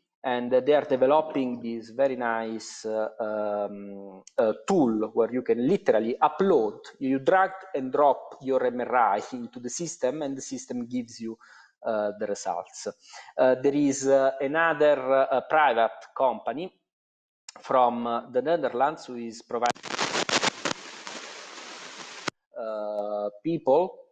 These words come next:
uh, with M S or with any other conditions, uh, that want to, to have the measurements of their brain atrophy based on scans acquired in clinical practice. And, uh,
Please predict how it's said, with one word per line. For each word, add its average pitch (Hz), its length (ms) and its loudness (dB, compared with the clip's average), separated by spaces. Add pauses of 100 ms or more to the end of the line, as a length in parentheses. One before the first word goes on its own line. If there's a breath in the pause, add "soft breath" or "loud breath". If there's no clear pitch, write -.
(240)
uh, 101 680 0
with 117 160 -2
M 123 120 2
S 156 200 2
or 117 80 2
with 120 180 -6
any 120 240 2
other 113 260 -2
conditions, 143 880 -4 (220)
uh, 117 240 -2
that 110 160 -4 (100)
want 113 260 -8
to, 110 80 -20 (340)
to 120 100 2
have 110 160 0
the 113 80 0
measurements 113 560 -2
of 104 140 -4 (120)
their 107 300 0
brain 110 320 -2
atrophy 151 380 0
based 143 680 0 (120)
on 117 280 2
scans 127 520 0
acquired 107 500 2
in 104 120 -10
clinical 104 340 -8
practice. - 720 -4 (680 loud breath)
And, 135 320 0
uh, 135 320 6